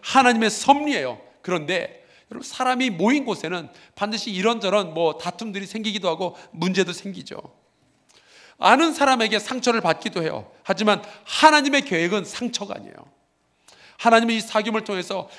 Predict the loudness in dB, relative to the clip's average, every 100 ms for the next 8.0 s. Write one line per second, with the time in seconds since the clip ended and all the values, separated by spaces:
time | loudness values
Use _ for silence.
0 | -20 -2 4 6 6 4 2 2 0 -4
1 | -2 0 0 -2 -2 -2 -4 -4 0 0
2 | -2 -10 -10 -2 -2 0 -2 -4 -6 -10
3 | -8 -6 -6 -2 -2 0 0 2 0 -2
4 | -4 -2 -2 -4 -6 0 4 6 6 2
5 | -10 -20 _ _ _ _ _ _ _ _
6 | _ -8 -8 -8 -6 -6 -4 -6 -4 -4
7 | -4 -6 -8 -8 -10 -12 -18 -20 -20